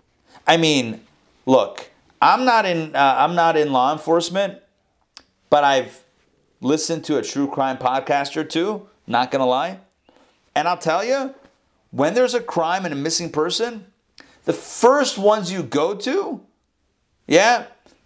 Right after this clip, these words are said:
are the people who were seen last with that person. That's what you do.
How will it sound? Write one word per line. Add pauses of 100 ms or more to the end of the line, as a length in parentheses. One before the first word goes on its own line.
(140)
are
the
people
who
were
seen
last
with
that
person. (1200)
That's
what
you
do.